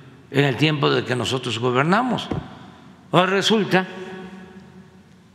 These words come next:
de que para estos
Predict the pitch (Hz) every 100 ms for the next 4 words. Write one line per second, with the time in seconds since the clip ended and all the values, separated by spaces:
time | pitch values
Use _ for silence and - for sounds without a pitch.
0 | _ _ _ - - - - _ _ _
1 | _ _ _ _ _ _ _ - 117 143
2 | 151 139 127 113 - - - - - -
3 | - 127 127 123 135 156 - 175 147 -
4 | -